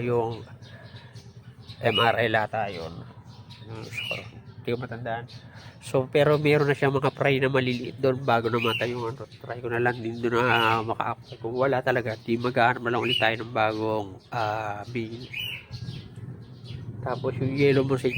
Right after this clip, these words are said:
natin na andun, ah, yun, di, wala pa akong, ano, ano. So, itong dalawa,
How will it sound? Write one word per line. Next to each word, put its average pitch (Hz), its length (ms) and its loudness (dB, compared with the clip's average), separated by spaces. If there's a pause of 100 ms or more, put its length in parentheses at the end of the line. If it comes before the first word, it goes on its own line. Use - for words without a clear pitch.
natin 131 400 4
na - 160 -2
andun, 113 480 -4 (560)
ah, 113 640 -10
yun, 117 160 -10
di, 117 160 -10
wala 120 320 -2
pa 110 240 -2
akong, 117 400 -12
ano, 104 220 -8 (180)
ano. 101 200 -6 (1080)
So, 135 80 2
itong 127 240 -6
dalawa, 123 560 0